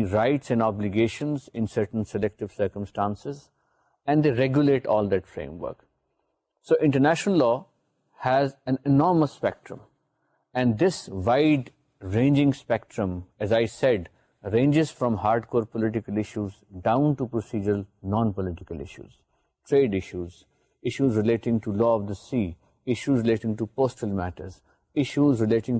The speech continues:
to aviation, issues relating to human rights, and so on and so forth.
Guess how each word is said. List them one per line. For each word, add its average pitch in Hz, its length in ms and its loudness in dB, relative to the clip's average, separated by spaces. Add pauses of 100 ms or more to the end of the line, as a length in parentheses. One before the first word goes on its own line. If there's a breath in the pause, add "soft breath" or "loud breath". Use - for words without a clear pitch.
to 120 140 4
aviation, 110 580 0 (320)
issues 147 500 2
relating 120 380 2 (100)
to 120 80 2 (560 soft breath)
human 139 300 4
rights, 60 320 -6 (1200)
and 190 280 0
so 180 100 4
on 151 200 4
and 110 160 -2
so 95 40 -2 (140)
forth. - 340 -10